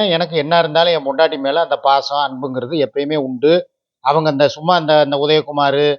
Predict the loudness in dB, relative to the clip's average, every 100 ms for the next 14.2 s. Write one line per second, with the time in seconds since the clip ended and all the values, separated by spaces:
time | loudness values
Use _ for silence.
0 | _ _ _ 2 2 2 0 2 2 2
1 | 2 2 0 0 -2 0 0 2 0 0
2 | 0 2 0 _ _ -16 -4 0 2 4
3 | 4 4 2 0 -2 0 2 2 2 0
4 | -2 -6 _ _ _ _ 0 2 2 -2
5 | -8 -10 _ _ _ -8 -2 -2 0 0
6 | 0 -4 -2 0 2 2 2 2 0 -2
7 | 0 2 0 -2 -6 0 0 0 0 0
8 | 0 -6 _ _ -4 0 2 2 2 0
9 | 0 2 2 0 -4 -4 -4 -8 _ _
10 | 0 4 4 2 -2 -2 0 -2 -2 -4
11 | -2 -2 -2 -4 -2 -2 0 -2 -8 _
12 | _ _ 0 2 4 2 2 0 0 -8
13 | _ -8 -4 0 2 2 0 0 0 -2
14 | 0